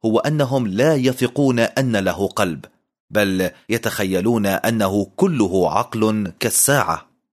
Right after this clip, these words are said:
نهاية الاقتباس. فهناك أناس في اعتقادي يفكرون في الله وحسب، كما لو أنه آلة صنعت كل شيء ولا تبالي كثيرا. هل هذا صحيح؟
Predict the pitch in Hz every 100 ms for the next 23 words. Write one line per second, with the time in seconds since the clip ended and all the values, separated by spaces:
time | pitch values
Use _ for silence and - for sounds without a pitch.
0 | _ - 95 104 90 95 82 - 90 67
1 | 62 - - _ _ _ _ _ _ -
2 | 110 123 175 185 - 104 107 120 101 78
3 | 73 92 90 104 131 113 90 92 - -
4 | - 123 139 - 139 196 185 - 104 98
5 | 98 90 80 - 147 147 139 - _ _
6 | - 151 143 127 143 147 127 123 - 131
7 | 180 175 160 160 156 147 _ - 175 123
8 | 92 101 143 113 95 - 135 - 127 127
9 | - 110 139 165 156 127 110 123 104 -
10 | 104 98 73 60 - _ _ _ _ _
11 | 104 101 92 113 92 95 101 120 165 208